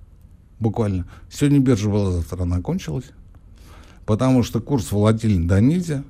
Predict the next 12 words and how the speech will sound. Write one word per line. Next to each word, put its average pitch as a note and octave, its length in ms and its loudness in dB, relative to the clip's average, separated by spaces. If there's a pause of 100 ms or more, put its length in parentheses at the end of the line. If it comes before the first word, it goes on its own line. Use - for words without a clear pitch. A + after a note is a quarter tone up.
(140)
Сегодня G#2 440 2
сто, A2 180 -4
завтра F#2+ 360 0
десять. F2+ 520 -4 (760)
И D3 100 4
в-третьих, A#3 380 0 (280)
эти D3 200 2
криптокошельки D#3 960 0 (520)
просто G3+ 320 0
элементарно G#2+ 500 4
теряются, A2 580 4
забываются. B2+ 720 0